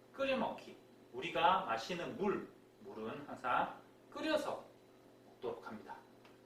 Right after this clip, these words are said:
이 식중독 삼 대 요령은 꼭 기억하고 잊지 않도록 하세요.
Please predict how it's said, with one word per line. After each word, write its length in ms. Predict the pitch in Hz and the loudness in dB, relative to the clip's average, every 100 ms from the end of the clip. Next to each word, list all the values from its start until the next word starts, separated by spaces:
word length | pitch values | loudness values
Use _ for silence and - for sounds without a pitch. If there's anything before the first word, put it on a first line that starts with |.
| - | -14
이 340 | 143 180 220 - | -6 -4 -4 -6
식중독 720 | - 220 233 214 220 240 240 | -12 -8 -2 4 6 6 4
삼 180 | - 226 | -2 -2
대 140 | 226 202 | 2 2
요령은 440 | - - - 220 - - | 2 0 -2 -4 -6 -6
꼭 360 | 285 - - - - - - | -4 -4 -8 -16 -20 -20 -10
기억하고 680 | - 143 - 131 120 - - | -2 0 0 -2 2 2 2
잊지 280 | 113 - - | -4 -6 -6
않도록 680 | - - 135 175 - - - - - - - - - - - | -6 -4 4 6 6 -2 -14 -20 -20 -20 -20 -20 -20 -20 -16
하세요. 680 | - - - - - - | -10 -2 0 4 4 4